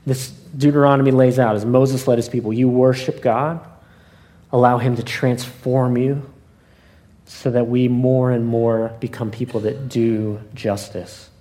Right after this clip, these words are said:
God's desire was not just for good policies and orderly churches, or that we do good stuff with our hands. He's imprinting his heart on us when we study his word.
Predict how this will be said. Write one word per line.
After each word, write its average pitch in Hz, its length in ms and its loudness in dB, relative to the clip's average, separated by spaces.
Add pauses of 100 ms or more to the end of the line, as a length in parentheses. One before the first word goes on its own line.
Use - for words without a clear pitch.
(2000)
God's 175 260 0
desire 170 480 2
was 131 160 -2
not 143 180 2
just - 220 -8
for 131 100 -6
good 127 240 0
policies 156 960 -2
and 98 340 -8 (300)
orderly 139 460 2
churches, 139 880 -4 (720)
or 123 100 0
that 117 180 0
we 117 80 -4
do 135 280 -2
good 127 260 -4
stuff - 420 -2
with 113 140 -8
our 98 100 -6
hands. 87 640 -10 (680)
He's 131 240 -6
imprinting 147 480 2
his 120 140 0
heart - 500 -2
on 110 160 -4
us 95 240 -8
when 113 100 -6
we 107 100 -4
study 110 340 -2
his 104 220 -8
word. 92 360 -10